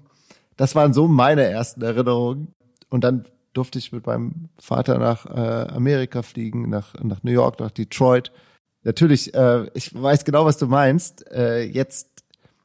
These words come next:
die Leute, die, i-, manche Jüngeren, denen ich erzähle, dass ich so einen Podcast mache, die sagen so, die gucken da so, „What?“ <laughs> Was machst du? Äh, d-, die, da, da stößt das schon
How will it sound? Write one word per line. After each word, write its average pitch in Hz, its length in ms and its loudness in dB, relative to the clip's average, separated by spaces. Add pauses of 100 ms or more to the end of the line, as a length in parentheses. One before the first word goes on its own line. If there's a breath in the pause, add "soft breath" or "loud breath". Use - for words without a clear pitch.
(140)
die 127 100 2
Leute, 127 360 4
die, 117 480 -6 (1200)
i-, 123 100 0 (260)
manche - 540 -2
Jüngeren, 131 720 0
denen 113 200 -6
ich 110 120 -10
erzähle, 117 260 -4
dass 113 80 -2
ich - 60 -8
so 117 60 -4
einen 110 80 -6
Podcast - 420 -2
mache, 107 180 -2
die 104 120 -6
sagen 110 160 -4
so, 104 160 -6 (240)
die - 60 -20
gucken 117 180 -4
da 113 80 0
so, 110 160 -6 (160)
„What?“ - 1200 -4 (480 loud breath)
<laughs> - 200 -12 (240 soft breath)
Was - 180 0
machst 151 300 0
du? 202 180 4
Äh, 139 340 0
d-, 135 300 -12 (140)
die, - 280 -10
da, 127 200 -2
da 123 240 0
stößt - 380 -2
das 123 120 0
schon 151 500 0